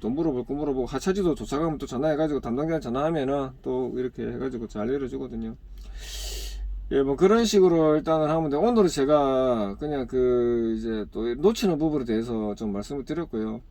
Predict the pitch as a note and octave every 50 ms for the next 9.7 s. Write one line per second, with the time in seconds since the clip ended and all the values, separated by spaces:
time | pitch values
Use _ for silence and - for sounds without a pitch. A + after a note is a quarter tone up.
0 | - - - - - - - - - - - - - - - - - - - -
1 | - - - - - D3+ C#3+ D3 - C#3 B2 A#2+ A2+ - D3+ - - D3 C3 -
2 | - D#3+ E3 F3 - D#3+ C#3+ D3+ D#3 D#3 E3+ E3 D3 B2 G2+ G#2+ C3+ D#3+ D#3+ C#3
3 | A#2+ G#2 G2+ G#2+ A2 A2 G#2+ G#2 - - - - - - - - - - A2 -
4 | - B2+ C#3 D3 D3+ C3 A#2+ A#2 A2 A2 A2 A2 G#2+ G#2 G2+ - - G#2 A2 A2
5 | - G#2 G2 G2+ G2 G2+ G#2 G#2 G2+ F#2+ F#2+ F#2 - - - - - - - -
6 | - - - - - - - - - - - C#3 B2 A#2 A2 A2 A2+ A2 - -
7 | - - - - B2 B2+ C#3+ D3 C#3 A#2+ - A2+ G#2+ G#2 F#2+ - G2+ G2 G2 G2
8 | G2+ G2+ G2+ G2+ G2+ G2 - - G#2+ G2+ - G#2 B2 C3+ B2 G#2+ F#2+ F#2 E2+ F2+
9 | - - - D3+ D3+ C3+ - G2 F#2 F2+ F#2+ G#2 G#2+